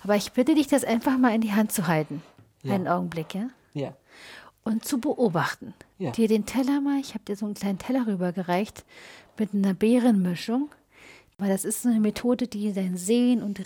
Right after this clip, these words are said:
Speaker 1: Riechen und auch Schmecken trainiert und vor allem die Achtsamkeit daran, ja. Und geh ich mal mit dir mit. Ich nehme mir mal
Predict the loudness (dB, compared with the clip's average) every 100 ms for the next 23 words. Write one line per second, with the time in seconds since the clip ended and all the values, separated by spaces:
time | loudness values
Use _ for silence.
0 | 0 4 4 4 -2 -4 -6 -6 -8 -12
1 | -4 0 0 0 -2 -2 -6 -20 _ _
2 | _ -8 0 4 4 2 0 -2 -2 0
3 | 2 2 0 _ _ _ _ -6 -4 -2
4 | -2 -4 0 0 0 -2 -2 -2 -4 -4
5 | -4 -4 -6 -6 -8 -12 -20 -20 -20 -20
6 | _ _ _ _ _ -4 -2 0 0 0
7 | 2 2 0 0 0 -4 -10 -4 0 2
8 | 4 2 -2